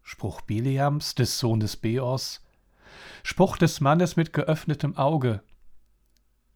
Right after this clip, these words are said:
Spruch dessen, der Gottes Worte hört und die Kunde des Höchsten kennt, der eine Vision des Allmächtigen sieht,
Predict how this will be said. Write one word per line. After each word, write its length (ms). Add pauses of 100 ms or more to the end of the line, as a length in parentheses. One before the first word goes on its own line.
(160)
Spruch 360
dessen, 360
der 140
Gottes 420
Worte 380
hört 560
und 200
die 100
Kunde 400
des 200
Höchsten 400
kennt, 440 (1300)
der 140
eine 200
Vision 400
des 180
Allmächtigen 720
sieht, 560